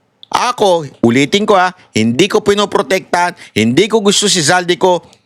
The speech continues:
definitely hindi ko siya kakampihan at hindi ako naniniwala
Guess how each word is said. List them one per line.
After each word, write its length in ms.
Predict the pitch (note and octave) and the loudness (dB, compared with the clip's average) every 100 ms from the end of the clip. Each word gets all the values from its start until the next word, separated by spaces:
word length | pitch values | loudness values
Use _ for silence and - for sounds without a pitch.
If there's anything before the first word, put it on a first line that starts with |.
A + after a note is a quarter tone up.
| _ - | _ -6
definitely 640 | - A3 G#3 G#3 G3+ G3 F#3+ | -4 -2 0 -2 0 -2 -2
hindi 80 | |
ko 80 | E3+ | 0
siya 160 | E3 F#3+ | 0 0
kakampihan 640 | E3 D#3 C#3+ D#3 D#3+ D#3 | 0 -2 -2 0 0 -2
at 80 | D#3+ F3+ | -4 -2
hindi 320 | F3+ F#3 C4 | 0 2 0
ako 160 | A3 G#3 | 0 -2
naniniwala 720 | G3+ G3+ G3+ G3 F#3 F3+ | 0 0 2 2 2 0